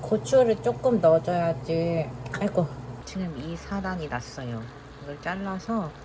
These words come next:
수습을 해보려고 합니다. 되게,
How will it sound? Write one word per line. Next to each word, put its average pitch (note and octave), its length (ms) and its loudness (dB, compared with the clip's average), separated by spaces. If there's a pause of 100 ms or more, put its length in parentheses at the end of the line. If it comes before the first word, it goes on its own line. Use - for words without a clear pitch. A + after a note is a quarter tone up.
(680)
수습을 G#3 500 -4
해보려고 G3+ 580 -4
합니다. E3 640 -6 (720)
되게, A#3+ 280 -2